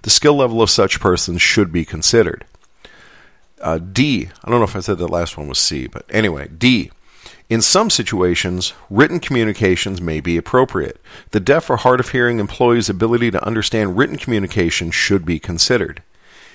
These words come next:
E, supervisors, training specialists, E A P, and E E O counselors may be trained in sign language.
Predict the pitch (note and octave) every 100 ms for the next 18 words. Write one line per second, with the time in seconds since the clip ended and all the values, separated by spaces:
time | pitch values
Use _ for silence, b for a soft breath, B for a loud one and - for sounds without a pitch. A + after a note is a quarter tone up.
0 | b b _ - - - - - b b
1 | - - F3+ E3+ D3 C#3+ C#3 C#3+ C3+ -
2 | - - C3 C3 B2+ - A#2+ A#2 A#2+ A2+
3 | A2+ - _ A#2+ C3+ B2+ C#3 - G2 F#2+
4 | - G2 F#2 - A#2+ B2 A#2+ G#2+ G#2 -
5 | C#3 D#3 - F2+ E2+ E2+ F#2+ B2 C3 G2
6 | F2+ E2+ - F2 - G#2+ A2 G2 D#2 -
7 | - -